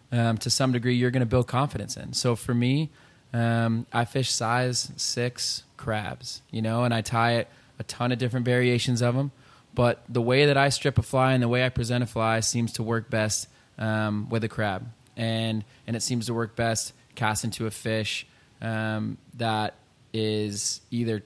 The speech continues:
tailing or moving slow. You know, it, when I see those fish moving around fast is when I start to do what I'm not as good at, which is shrimp fish. Um, and I have some buddies and some, and some people in my life that are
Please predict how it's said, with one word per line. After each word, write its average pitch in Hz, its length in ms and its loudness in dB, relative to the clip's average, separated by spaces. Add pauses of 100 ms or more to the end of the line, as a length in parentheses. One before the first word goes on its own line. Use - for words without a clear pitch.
(100)
tailing 135 600 -2 (240)
or 120 140 0
moving 113 320 0
slow. 104 400 -6 (680)
You 117 100 0
know, 117 300 4
it, 131 80 -2
when 123 200 2
I 123 80 2
see 135 200 2
those 131 200 4
fish 127 300 0
moving 127 300 2
around 120 320 2
fast 117 400 2
is 110 140 -4
when 113 200 0
I 110 60 -2
start 107 220 -4
to 113 60 -8
do 110 140 0
what 113 100 2
I'm 110 140 2
not 131 220 2
as 107 100 -2
good 113 140 -2
at, 110 200 2
which 110 200 -6
is 113 100 -2
shrimp 156 280 -2
fish. - 360 -12 (360)
Um, 107 260 0
and 110 80 2
I - 20 4
have 117 200 4
some 117 160 0
buddies 113 360 0
and 110 140 -2
some, 110 220 -4
and 107 120 -4
some 104 120 -2
people 117 200 2
in 110 80 2
my 107 120 2
life 101 220 0
that 107 120 0
are 101 140 -2